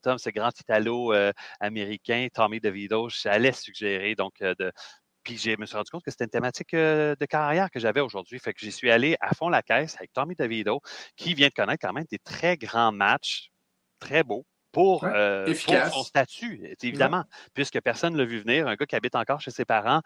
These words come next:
Speaker 1: Euh, fait que j'ai décidé non seulement de, d'en faire mon choix surprise, mais également d'en faire mon choix, euh, pour le prochain, euh, menu du, de la mi-temps du snack. Euh, je vais
Speaker 2: Oh.
Speaker 1: rendre hommage donc à, euh,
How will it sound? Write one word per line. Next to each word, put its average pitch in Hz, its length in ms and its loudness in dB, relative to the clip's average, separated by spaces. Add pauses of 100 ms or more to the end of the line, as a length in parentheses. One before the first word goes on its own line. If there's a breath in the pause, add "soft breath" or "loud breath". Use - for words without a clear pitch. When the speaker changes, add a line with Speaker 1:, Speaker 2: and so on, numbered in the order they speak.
(320 loud breath)
Speaker 1:
Euh, 98 240 0 (640)
fait 156 100 4
que 147 60 -2
j'ai 143 100 -2
décidé 180 500 4 (120)
non 175 100 2
seulement 151 400 2
de, 117 380 2
d'en 104 140 2
faire 175 260 2
mon 131 120 -8
choix 143 160 -6
surprise, 156 520 -4 (320 loud breath)
mais 139 100 2
également 143 320 2
d'en 127 160 2
faire 135 220 2
mon 113 160 -6
choix, 127 380 4 (300 loud breath)
euh, 101 280 2
pour 143 260 -4
le 117 80 0
prochain, 120 640 -4
euh, 95 280 -2
menu 107 440 -8 (100)
du, 95 220 -8
de 92 80 -4
la 101 80 0
mi-temps 113 300 -2
du - 100 -18
snack. 107 340 -2 (300 loud breath)
Euh, 90 180 -2
je 87 80 -10
vais 113 140 8
Speaker 2:
Oh. 107 60 6
Speaker 1:
rendre 113 180 6
hommage 107 380 6
donc 101 200 -6
à, 101 220 2 (360 soft breath)
euh, 92 140 -2